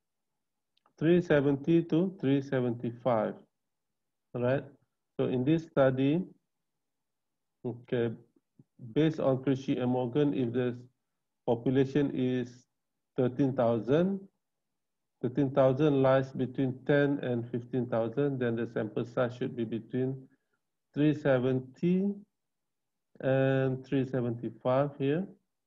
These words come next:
And this study choose three seventy-two, just a number between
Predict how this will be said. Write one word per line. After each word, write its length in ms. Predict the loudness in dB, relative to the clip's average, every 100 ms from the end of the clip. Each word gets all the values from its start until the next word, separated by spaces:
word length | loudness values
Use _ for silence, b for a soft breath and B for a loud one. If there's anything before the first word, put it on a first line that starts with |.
| _ _ _ _ _ _ _ _ -10
And 1160 | -4 0 0 0 0 0 0 -2 -2 -4 -6 -8 -16 _ _ _ _ _ _ _ _ _ -6
this 200 | -4 0
study 360 | 0 2 -2 -2
choose 360 | 0 0 -4 -18 _ _ 0
three 240 | 4 4
seventy-two, 800 | 2 0 0 -2 -4 -4 -4 -4 -4
just 220 | -6 -6 -14 _ _ _ _ _ _ _ _ -10
a 120 | -4
number 440 | 0 2 2 2 2
between 500 | 0 -2 -2 -2